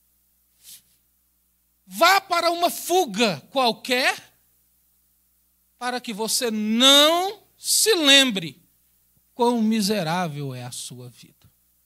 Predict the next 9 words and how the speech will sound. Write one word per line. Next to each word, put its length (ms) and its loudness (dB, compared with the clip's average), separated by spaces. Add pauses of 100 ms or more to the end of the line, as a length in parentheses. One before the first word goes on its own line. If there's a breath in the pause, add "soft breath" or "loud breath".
(920)
Para 180 -6
Karl 300 0
Marx, 800 -6 (200)
o 80 -12
Hakuna 460 -6
Matata 580 -6
é 80 -4
a 80 -4
religião, 640 -8